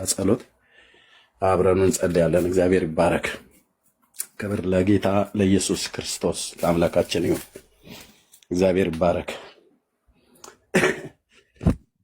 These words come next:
የንስሐ ጸሎት ብዙ ጊዜ ስናጸልይ ሰምተህ ሊሆን ይችላል ሰሙዬ። እግዚአብሔር ነው ጸሎትን የሚያስተምር። እ፣ ይህን ጸሎት ከኛ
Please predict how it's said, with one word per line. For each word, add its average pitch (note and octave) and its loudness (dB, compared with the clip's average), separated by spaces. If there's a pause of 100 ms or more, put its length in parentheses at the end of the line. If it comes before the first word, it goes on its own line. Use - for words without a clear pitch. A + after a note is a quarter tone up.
(540)
የንስሐ A#2+ 0 (100)
ጸሎት B2+ 0 (200)
ብዙ G#2+ 2
ጊዜ A2+ 4
ስናጸልይ A2 2 (260)
ሰምተህ G#2 -2
ሊሆን G2 0
ይችላል F#2 -2
ሰሙዬ። G#2 2 (1000)
እግዚአብሔር B2 4
ነው C3 4
ጸሎትን A#2 2
የሚያስተምር። A#2+ 0 (1700)
እ፣ A2 4 (1700)
ይህን A#2 4
ጸሎት A2+ 2 (240)
ከኛ G#2+ 2